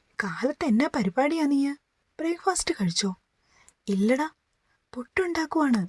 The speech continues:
സാവിത്രി ചേച്ചി." "ഇല്ലടാ, പുട്ടുണ്ടാക്കുവാണ് സാവിത്രി ചേച്ചി." "ആണോ?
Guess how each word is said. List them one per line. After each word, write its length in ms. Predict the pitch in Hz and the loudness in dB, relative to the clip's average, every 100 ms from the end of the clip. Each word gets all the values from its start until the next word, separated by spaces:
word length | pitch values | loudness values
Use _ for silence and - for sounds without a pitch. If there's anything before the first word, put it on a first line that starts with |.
| - | -8
സാവിത്രി 440 | - 185 185 - | -8 -2 4 6
ചേച്ചി." 340 | - - - 285 339 320 330 - _ _ | 6 6 2 -2 -6 -12 -14 -18 _ _
"ഇല്ലടാ, 540 | 262 254 285 359 359 196 - _ _ _ | 4 6 6 4 2 0 -6 _ _ _
പുട്ടുണ്ടാക്കുവാണ് 960 | 285 285 _ 427 302 269 262 269 214 175 - | -10 -10 _ 6 6 2 2 2 4 2 0
സാവിത്രി 480 | - 170 170 175 214 | -8 -2 0 0 -4
ചേച്ചി." 400 | - 233 247 247 _ _ _ _ _ _ - | 0 0 0 -6 _ _ _ _ _ _ -4
"ആണോ? 500 | 269 330 415 254 | 0 4 4 4